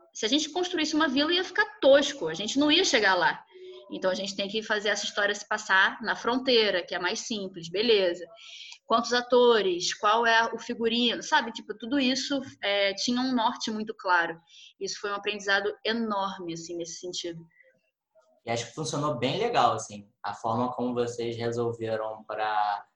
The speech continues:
Speaker 2: realmente passar a sensação de que a gente estava vendo a vila e, e dentro das limitações e das soluções possíveis, acho que funcionou bem legal, assim,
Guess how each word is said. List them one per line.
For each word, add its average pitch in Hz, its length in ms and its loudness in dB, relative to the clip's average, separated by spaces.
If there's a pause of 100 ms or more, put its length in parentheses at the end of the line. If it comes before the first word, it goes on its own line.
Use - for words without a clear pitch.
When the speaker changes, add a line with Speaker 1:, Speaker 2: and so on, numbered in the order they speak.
(360)
Speaker 2:
realmente 135 580 2
passar 120 360 2
a 123 40 0
sensação 120 600 -6
de 113 120 -8
que - 80 -8
a 113 40 -2
gente 117 180 -4
estava - 600 -2
vendo 127 240 0
a 123 120 0
vila 127 440 -2 (460)
e, 110 800 -8
e 107 140 -20 (100)
dentro 127 400 -2
das 113 540 -2
limitações 110 840 -6 (280)
e 104 60 -18
das 104 300 -12
soluções 113 420 -10
possíveis, 117 500 -12 (360)
acho 110 200 -8
que - 60 -20
funcionou 131 420 -6
bem 123 180 -2
legal, 123 360 2
assim, 104 300 -8